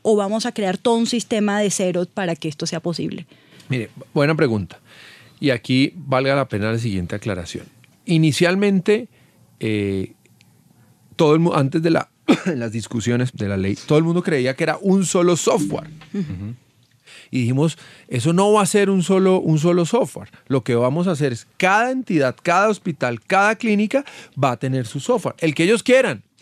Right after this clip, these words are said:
Speaker 2: La obligación de la, de la clínica, del hospital,
Speaker 1: Es unificar
Speaker 2: es,
Speaker 1: la información.
Speaker 2: es compartir la información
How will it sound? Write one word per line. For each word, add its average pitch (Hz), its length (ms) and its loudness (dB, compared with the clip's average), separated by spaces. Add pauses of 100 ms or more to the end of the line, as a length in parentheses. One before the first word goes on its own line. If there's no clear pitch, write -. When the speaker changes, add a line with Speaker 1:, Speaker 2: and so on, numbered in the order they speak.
(260)
Speaker 2:
La 175 200 4
obligación 175 720 2
de 285 100 2
la, 233 280 -2
de 147 180 -2
la 127 120 -4
clínica, 165 640 0 (120)
del 135 220 0
hospital, 156 680 0
Speaker 1:
Es 170 140 -8
unificar 175 520 0
Speaker 2:
es, 165 60 -6
Speaker 1:
la 165 80 -6
información. 165 320 -4
Speaker 2:
es 180 260 -4
compartir 214 1040 2
la 220 120 0
información 185 920 0